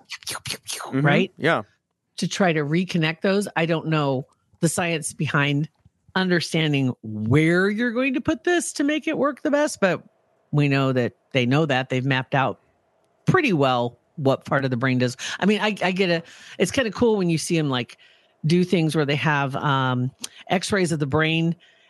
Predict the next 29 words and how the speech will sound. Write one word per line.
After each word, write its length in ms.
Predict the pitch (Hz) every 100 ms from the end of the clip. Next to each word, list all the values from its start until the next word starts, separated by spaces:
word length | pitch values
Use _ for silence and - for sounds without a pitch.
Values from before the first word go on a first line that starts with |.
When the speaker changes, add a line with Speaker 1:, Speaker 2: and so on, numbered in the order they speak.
| _
Speaker 1:
and, 340 | 151 143 143 131
and 340 | 147 139 131 -
where 260 | 180 165 175
things 300 | 170 156 147
fire 400 | - 151 156 160
when 160 | 151 143
they 80 |
see, 260 | 139 - 175
when 160 | 156 151
people 220 | 156 139
see 240 | - 185 175
certain 340 | 175 165 170
things 340 | 180 160 156 156
Speaker 2:
Yeah. 160 | 107
Speaker 1:
or 40 | 135
when 100 | 127
they 140 | 131 -
hear 160 | 170 165
certain 400 | - 170 160 147
things, 440 | 165 156 151 151
where 220 | 143 151 147
it 100 | -
fires 340 | 151 151 143
off 220 | 139 143
different 280 | 156 143 -
places 380 | - 143 - 143
in 100 | 143
the 60 | 131
brain, 420 | 123 123 160